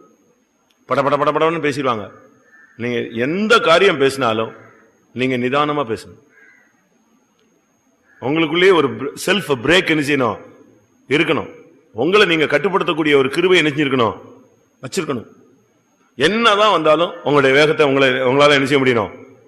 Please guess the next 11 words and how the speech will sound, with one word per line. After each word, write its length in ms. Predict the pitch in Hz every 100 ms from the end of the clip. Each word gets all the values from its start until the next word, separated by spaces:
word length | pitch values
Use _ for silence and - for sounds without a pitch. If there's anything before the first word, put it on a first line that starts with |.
| -
இப்போ 180 | 110 127
ஒரு 200 | 123 143
வண்டியில 220 | 165 165
நீங்க 180 | 151 147
எவ்வளவோ 380 | 135 151 170
ஸ்பீட்ல 460 | 190 170 180 151 147
போறீங்க, 260 | 131 104 - - - -
ஆனா 160 | 139 165
அந்த 140 | 156
வண்டியில 420 | 151 185 202 202
உங்களை, 520 | 208 165 175 165 147